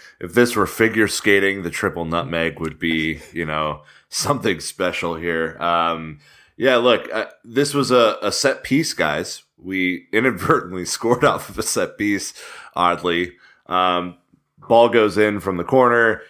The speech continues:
uh, gets deflected out to N'Golo Kante, who just, who takes a, a swing at it. And I think Chelsea fans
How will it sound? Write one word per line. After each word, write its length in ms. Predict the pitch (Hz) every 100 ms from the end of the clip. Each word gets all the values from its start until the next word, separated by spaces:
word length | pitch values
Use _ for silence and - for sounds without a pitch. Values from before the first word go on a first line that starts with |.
| _
uh, 180 | - 87
gets 340 | 80 104 - - _ 73
deflected 500 | 101 - 107 104 101
out 180 | 98 95
to 80 | 95
N'Golo 320 | 92 90 90
Kante, 460 | 92 90 87 92 85
who 120 | 87
just, 420 | 87 104 92 - _ _ _
who 140 | 151
takes 300 | 147 214 220
a, 120 | 196 -
a 80 | 131
swing 420 | - - 131 156
at 180 | 87 73
it. 180 | 71 78
And 80 | 95
I 100 | 117
think 360 | 175 190 -
Chelsea 380 | - 131 147 139
fans 600 | 123 120 113 104 98 -